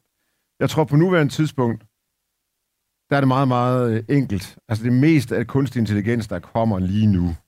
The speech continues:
det skal vi sådan set bare kaste os over, også ude i virksomhederne.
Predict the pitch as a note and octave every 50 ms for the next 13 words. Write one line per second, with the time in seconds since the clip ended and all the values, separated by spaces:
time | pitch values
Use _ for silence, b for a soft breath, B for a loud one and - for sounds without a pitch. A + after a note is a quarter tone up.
0 | _ _ _ _ _ _ _ _ _ _ _ _ _ _ _ _ _ _ B2 A#2
1 | G#2+ - A#2+ G#2+ G#2 G#2+ A#2+ A2+ A2 - A#2 G#2 - - G2+ G#2 G#2+ - - A2
2 | A2 A2 G#2+ G2 F#2 F2 G2 G2 F#2 D#2+ - - - A#2+ G#2+ G#2+ A2+ A2+ G#2+ F2+
3 | G2 G2+ G#2 G#2+ - F2 F2 E2+ D#2+